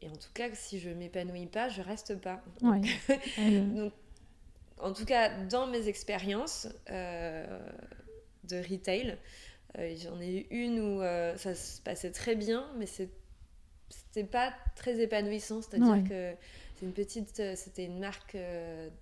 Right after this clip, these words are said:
Speaker 1: d'une créatrice londonienne qui est connue dans le milieu de la joaillerie,
Speaker 2: Mhm.
Speaker 1: mais, euh, voilà, qui reste assez confidentielle.
Speaker 2: Oui.
Speaker 1: Et tu passes beaucoup de temps à attendre la journée. <laughs>
Speaker 2: Ah oui, bah oui, j'imagine, ouais.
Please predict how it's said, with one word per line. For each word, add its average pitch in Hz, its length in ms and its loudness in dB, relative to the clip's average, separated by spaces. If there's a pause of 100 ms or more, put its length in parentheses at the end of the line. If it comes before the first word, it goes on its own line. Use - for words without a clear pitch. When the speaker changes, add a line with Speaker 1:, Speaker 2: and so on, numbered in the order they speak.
(100)
Speaker 1:
d'une 175 180 -12
créatrice - 760 -8
londonienne 190 520 -2 (480)
qui 190 100 -6
est - 40 -8
connue 220 480 2
dans 156 500 -4
le 160 260 -8
milieu 185 340 -4
de 170 60 -10
la 165 100 -6
joaillerie, 190 600 0
Speaker 2:
Mhm. 247 120 12 (160)
Speaker 1:
mais, 226 80 8
euh, 202 40 -2
voilà, 180 160 -2
qui - 180 -12
reste 190 200 -6
assez 190 220 -8
confidentielle. 185 840 -6 (260)
Speaker 2:
Oui. 202 280 4 (360)
Speaker 1:
Et 175 80 -12
tu - 120 -14
passes 180 200 -4
beaucoup 226 400 -8
de 196 160 -2
temps 240 340 -4
à 165 180 -8
attendre 214 560 -4 (340)
la 220 80 2
journée. 214 320 2 (120)
<laughs> - 260 0
Speaker 2:
Ah 233 280 12
oui, 233 240 12
bah 202 180 10
oui, 214 160 10
j'imagine, 185 460 6
ouais. 175 100 4